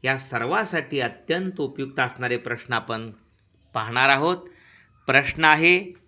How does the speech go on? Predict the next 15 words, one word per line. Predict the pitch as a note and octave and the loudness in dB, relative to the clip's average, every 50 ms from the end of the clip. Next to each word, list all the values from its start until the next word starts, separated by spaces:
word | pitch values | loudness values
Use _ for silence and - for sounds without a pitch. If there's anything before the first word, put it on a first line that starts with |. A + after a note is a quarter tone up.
| _ _ | _ _
लिपिक | A#2+ A#2+ C3 C#3+ D3+ - - G#3 G#3+ G3+ - - - - - _ | -12 -6 -4 -4 -4 0 2 2 2 2 -2 -10 -16 -16 -4 _
टंकलेखक | D#3+ D#3 D#3 - D#3+ D#3 D3+ D3 - D3+ C#3+ C#3 | -2 -2 -2 -2 0 0 0 0 0 -4 -6 -6
मुख्य | C#3 C3+ B2+ C3+ - | -8 -8 -6 -6 -6
परीक्षा | C3 C3 C#3 C3 C3 - - C3+ C3 C3 C3 B2+ - _ - | -4 -2 -2 -4 -4 -4 -2 -2 0 0 -2 -4 -10 _ -20
दोन | G2+ F#2+ F#2+ A#2+ B2 B2+ C3 | -20 -8 -4 -4 -2 -2 -2
हजार | C3 A#2+ - | -4 -4 -4
एकवीसचा | A#2 A#2 A2 - - D3+ D#3+ - - F#3 F3+ F3+ F#3 F3+ F3+ - - - _ _ _ _ _ - | -4 -6 -6 -6 -6 -8 -8 -4 4 6 6 6 6 2 -4 -14 -20 -20 _ _ _ _ _ -2
तीनशे | E3 E3+ E3 D#3 - - G3 G3+ | 0 0 0 -2 -2 0 0 0
सासष्ट | F#3+ - - E3+ D3+ D3 D3 - - A3+ F#3 - - - A#3 | 0 -2 2 2 2 2 2 0 -2 -2 -2 -2 -2 -2 -2
पृष्ठे | A3+ - G3 - - - - F3+ | 0 0 -4 -4 -4 -2 0 2
असलेल्या | E3 D#3 - - D#3 D#3 D#3 D3 | 2 2 0 -2 -2 0 0 -2
पुस्तकाच्या | D3 C#3 - - - D3 B2+ D3 C#3+ C3+ C#3 D3 C3 C3 C3 C3 C3 - _ _ _ _ _ | -2 -6 -14 -10 -10 -6 -2 -2 -2 -2 -2 -2 -2 -2 -2 -4 -10 -18 _ _ _ _ _
पृष्ठांची | - C#3+ C3+ - - _ - G3 F#3+ F#3+ F#3+ F#3 F#3+ G#3+ G#3+ G3+ | -8 -8 -8 -8 -12 _ 4 4 4 4 4 -2 -4 -6 -6 -6
संख्या | G3+ - - D3 C#3 C#3 C3 - - C#3 C3+ C3+ C3+ C3+ | -6 -6 -6 -6 -6 -6 -8 -4 0 0 2 2 2 -2
करण्यासाठी | C3+ C3+ _ _ C3+ C3 B2 B2 C3 C3+ C3+ C3+ C3 C3+ C3+ B2+ A#2+ A#2 - - C3+ C3 C3 C3 C3+ | -4 -8 _ _ -4 -4 -4 -4 -4 -2 -2 -2 -4 -4 -2 -2 -2 -2 -4 -6 -6 -4 -4 -6 -10